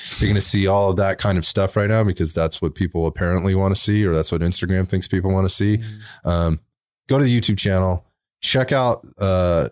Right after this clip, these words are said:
Speaker 1: go to Red Dot Fitness YouTube channel. Check out Jeff's videos. Uh, there's about two dozen of them there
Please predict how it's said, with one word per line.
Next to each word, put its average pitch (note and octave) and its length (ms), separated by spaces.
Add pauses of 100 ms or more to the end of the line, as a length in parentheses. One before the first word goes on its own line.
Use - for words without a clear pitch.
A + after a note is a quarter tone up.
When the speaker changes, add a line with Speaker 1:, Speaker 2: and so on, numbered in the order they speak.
(160)
Speaker 1:
go A2 100
to G#2+ 80
Red G#2 300
Dot G2+ 180
Fitness F#2+ 280
YouTube F2+ 340
channel. F2 300
Check - 360
out G#2 320
Jeff's F#2+ 380
videos. F2+ 760
Uh, E2+ 240
there's E2 320
about G#2 300
two A2 120
dozen F#2 300
of F2+ 100
them F#2+ 140
there G2+ 260